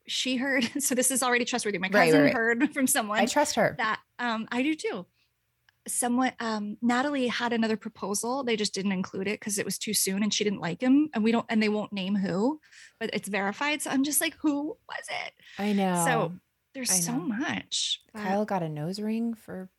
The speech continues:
Speaker 2: no apparent reason. And he seemed to be in love with Deepti, which, okay, that one makes more sense, right? Than,
Speaker 1: Yes.
Speaker 2: than Deepti and
Speaker 1: Yeah.
Speaker 2: Shake or Kyle and Shayna.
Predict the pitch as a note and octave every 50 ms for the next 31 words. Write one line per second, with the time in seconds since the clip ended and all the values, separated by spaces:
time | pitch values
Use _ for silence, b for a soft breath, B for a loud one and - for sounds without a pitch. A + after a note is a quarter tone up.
0 | _ - D3+ D3+ D#3+ F3+ - - F#3+ F#3+ F3+ - C#3+ C#3 D3 F#3 G3+ A3+ A#3+ A#3+
1 | A#3+ B3 B3 A#3+ A#3+ _ _ _ _ _ _ - E3 D#3+ D#3+ D#3 D#3 - - -
2 | F3 E3+ E3 E3 E3 E3 - - F3+ E3+ E3 D#3+ E3 D#3+ D#3 D#3 D#3 D#3+ D#3 D3
3 | D3 _ - C#3+ D#3 G3 - - B3 A#3+ B3+ C4+ C4 G#3+ D3+ B2+ - - - -
4 | - _ - F#3 F#3 - C4+ C#4+ - E3 F#3 - D#4+ F#4 E4+ A#3 F3 - - -
5 | D3+ C3 C#3+ - - - - C#3 F3+ B3+ E4 - - - - - D#3 C#3+ E3+ A#3
6 | D#4 F4+ - _ _ - _ - G#3 G3 F#3+ - F3 F3 A#3+ B3+ C4 C4 C4+ C4
7 | A#3+ A#3 A#3 A3+ - - - - - - - - - E3 D#3+ E3+ G3+ F#3+ F#3+ F3+
8 | G3+ G3 - - G#3 F#3 F3+ B3+ A#3+ - F3+ F3+ F3 - - - F#3 F3+ F3 E3
9 | D#3+ - - - E3 D#3+ D#3+ D#3 D3+ C#3 D3+ - - A3+ D#4 D#4+ C#4+ D4 D4